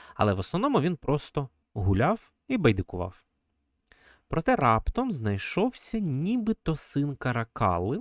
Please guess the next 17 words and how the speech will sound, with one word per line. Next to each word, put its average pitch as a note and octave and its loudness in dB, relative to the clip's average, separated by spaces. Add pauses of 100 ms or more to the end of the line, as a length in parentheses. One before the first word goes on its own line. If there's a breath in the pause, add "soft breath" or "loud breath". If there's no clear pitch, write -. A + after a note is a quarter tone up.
на G#2+ -8
бік F#2+ -8
якого F3 0
майже C#3+ 0 (640)
всі - -10
одразу G2 0
перейшли. - -10 (1900 soft breath)
Макрін C#4 2
спробував C#3 2
втекти, - -2
перевдягнувшись A2+ 0
в F#2 -10
звичайного F#2+ -4
солдата, - -4
але G#2 0
його F#2+ -4
піймали. F2+ -12